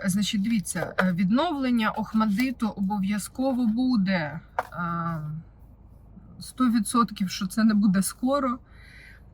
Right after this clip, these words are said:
Але чого зараз не можуть, е, знайти спільну мову? Значить, дивіться, історія про те, що це,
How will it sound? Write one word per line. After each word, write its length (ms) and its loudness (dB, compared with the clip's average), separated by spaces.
Але 680 2
чого 600 2
зараз 600 2
не 120 4
можуть, 760 0
е, 180 -2
знайти 380 2
спільну 420 0
мову? 380 0
Значить, 300 -4
дивіться, 440 -2
історія 480 0
про 180 -2
те, 360 -6
що 600 -4
це, 500 -4